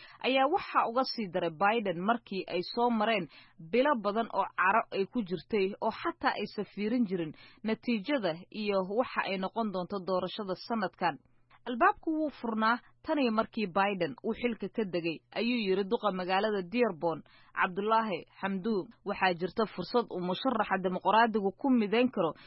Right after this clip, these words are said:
isbahaysigii keenay madaxtinimada Biden muddo afar sano ah ka hor. Laakiinse mas-uuliyaddaasi hadda waxa ay ku dhici doontaa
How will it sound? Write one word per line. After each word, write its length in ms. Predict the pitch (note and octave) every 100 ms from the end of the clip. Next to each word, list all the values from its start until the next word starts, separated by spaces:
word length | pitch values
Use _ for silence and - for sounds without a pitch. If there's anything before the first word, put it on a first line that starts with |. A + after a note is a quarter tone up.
| - -
isbahaysigii 800 | - A#3+ C#4+ G4 - C#4 G3+ F#3
keenay 300 | - G3 G#3+
madaxtinimada 800 | G3+ F#3+ - - G3+ A3 G#3+ F#3
Biden 460 | D#3 A3 A3+ E3+ - - -
muddo 300 | A3 G#3+ -
afar 300 | - - A#3+
sano 260 | - G3+
ah 140 | - F3+
ka 140 | G#3+
hor. 200 | G#3 E3 - _ _
Laakiinse 560 | E3+ E3+ - B3 - F3 - - -
mas-uuliyaddaasi 840 | G3 G#3+ A3 C4+ A#3 G3+ - A3+
hadda 340 | A3 A3+ F#3
waxa 280 | F3 A3 -
ay 120 | E3+
ku 160 | G#3 E4+
dhici 260 | B3 F3 F3+
doontaa 460 | F3+ E3+ - E3+